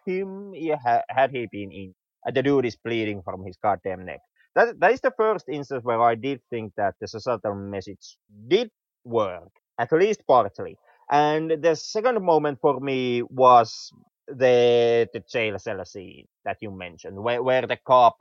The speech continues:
is, i-, is, is treating the, the homeless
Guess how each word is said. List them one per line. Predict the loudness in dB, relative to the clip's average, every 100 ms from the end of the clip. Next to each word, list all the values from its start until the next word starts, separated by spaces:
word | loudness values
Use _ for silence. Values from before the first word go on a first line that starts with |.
| -8
is, | -6 -6 -8 -14 _ _ _
i-, | 0 2 2 0
is, | -2 -2 -2 -4 -10 -4
is | -6 -4
treating | 2 4 4 0
the, | 4 6 6 4
the | 2 0 6
homeless | 6 8 2 0 0